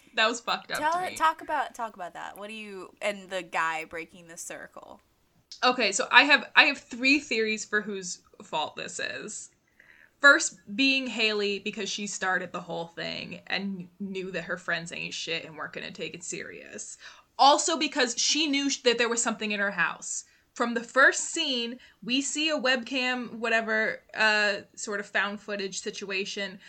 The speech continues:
Speaker 1: where a door slams in her hallway and some other spooky stuff happens. So she's conducting a seance in a house she should already know is haunted.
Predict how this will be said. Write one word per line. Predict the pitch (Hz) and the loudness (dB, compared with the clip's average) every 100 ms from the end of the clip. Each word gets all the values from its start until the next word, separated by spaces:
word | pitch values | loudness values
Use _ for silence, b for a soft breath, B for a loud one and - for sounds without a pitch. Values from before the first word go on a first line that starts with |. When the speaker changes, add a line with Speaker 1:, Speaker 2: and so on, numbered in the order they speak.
| B | B
Speaker 1:
where | - 202 190 180 185 - - | -8 -2 0 2 0 -4 -6
a | 220 | -4
door | - 208 208 | 0 2 2
slams | 208 - 196 185 196 | 0 -4 -4 -4 -6
in | 196 | -8
her | 196 | -8
hallway | 180 185 185 180 165 165 165 - | -8 -6 -6 -4 -2 -2 -4 -4
and | 180 175 170 165 | -4 -2 -4 -8
some | - 196 | -8 -6
other | 180 175 | -4 -4
spooky | 180 - 202 185 | -4 -6 -10 -10
stuff | 175 180 165 | -8 -6 -4
happens. | 160 151 - 180 - | -2 -4 -6 -10 -2
So | 226 | 0
she's | - 285 302 247 - - | 0 0 -2 -6 -10 -6
conducting | 269 240 262 269 311 | -2 4 4 2 -6
a | 311 | -6
seance | - 220 220 214 214 | -2 0 0 -2 -4
in | 226 214 | -4 -2
a | |
house | 202 202 - | -2 0 0
she | - 214 - - - | -2 -6 -14 -18 -8
should | - - 277 | -2 0 2
already | 262 262 254 233 233 | 4 4 4 2 -2
know | 208 196 | -2 -2
is | 196 | -4
haunted. | 175 170 196 - | -8 -10 -12 -14